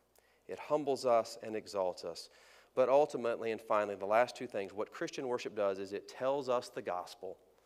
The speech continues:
and it reorients our heart to love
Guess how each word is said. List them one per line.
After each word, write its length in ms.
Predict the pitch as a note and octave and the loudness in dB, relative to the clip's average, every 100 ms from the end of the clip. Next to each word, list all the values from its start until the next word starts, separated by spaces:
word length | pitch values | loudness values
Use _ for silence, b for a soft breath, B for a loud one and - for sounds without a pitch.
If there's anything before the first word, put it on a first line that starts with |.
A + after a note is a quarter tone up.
| b b - | b b -10
and 120 | G#2+ | -8
it 120 | G#2+ | -6
reorients 680 | F#2+ A2 A#2+ G#2+ G2+ G#2 G2+ | -6 -2 0 2 0 -2 -4
our 160 | - A2 | 0 0
heart 340 | G2+ F2+ F2+ - | 0 -4 -4 -12
to 140 | - G#2 | -10 -6
love 420 | F#2+ G2 G2+ | -2 -2 -2